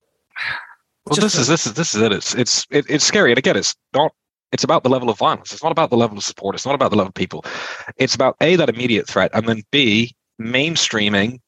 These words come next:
Speaker 1: of those ideas that they're being, that Fine Gael, for whatever reason, are, are swinging behind it, that we see a lot of media commentary and coverage, and now polling companies swinging in behind this and making it into something big.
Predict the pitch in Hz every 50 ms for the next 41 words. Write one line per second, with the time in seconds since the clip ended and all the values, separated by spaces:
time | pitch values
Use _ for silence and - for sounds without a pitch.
0 | _ - 107 - - 110 110 107 113 117 123 123 156 160 147 107 95 - - 104
1 | - 110 110 104 95 117 113 104 120 127 - - - - 147 143 117 107 92 107
2 | 127 143 135 107 - - 113 104 101 92 - 139 127 101 90 98 98 - 117 147
3 | - _ _ _ _ _ _ _ _ _ - 101 110 117 110 107 - _ _ _
4 | _ _ - 110 110 - - - 123 117 113 110 110 107 113 160 165 139 101 156
5 | - 90 - 104 - - - 131 120 120 113 104 101 107 107 107 104 120 123 127
6 | 120 120 110 - - 113 110 107 95 - 104 98 95 95 - 123 120 120 113 110
7 | - 95 85 90 90 98 - - 139 156 170 156 139 - 139 120 - 127 117 113
8 | 110 - - - - - - - - - - 147 147 139 135 123 117 104 95 98
9 | 147 175 175 147 107 101 - - - 117 110 113 117 120 135 139 156 170 - -
10 | 151 120 110 - - 113 107 101 104 - - 101 - - 101 101 104 - - 180
11 | 156 110 95 -